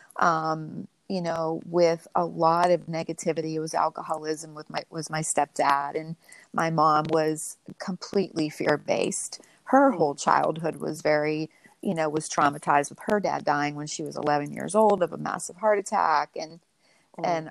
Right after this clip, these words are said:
Speaker 1: uh, her mom cried for, you know, her whole growing up. And so, like, I just, the, the foundation that I had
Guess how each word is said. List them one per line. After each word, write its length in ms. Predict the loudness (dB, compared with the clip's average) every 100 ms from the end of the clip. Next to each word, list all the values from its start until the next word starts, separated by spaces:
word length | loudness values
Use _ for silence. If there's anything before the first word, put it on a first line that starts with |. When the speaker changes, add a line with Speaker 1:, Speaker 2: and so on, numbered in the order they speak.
| 0
Speaker 1:
uh, 220 | 0 0 -2
her 160 | -4
mom 260 | -2 -4 -4
cried 500 | -2 0 0 -2 -6
for, 320 | -4 -2 -4 -6
you 140 | -6
know, 160 | -4 -2
her 100 | -2
whole 180 | -2 -4
growing 320 | -6 -8 -2 2
up. 320 | 2 2 -4
And 120 | -6
so, 420 | 2 4 4 0 -6 _ _ -6
like, 140 | -6 -6
I 80 | -8
just, 420 | -6 -6 -6 -10 -14 _ _ _ -6
the, 260 | 0 0 -2 -8
the 80 |
foundation 800 | -4 -4 -4 -2 -2 -2 -2 -4
that 140 | -2 0
I 140 | 0
had 600 | 0 -2 0 0 0 -4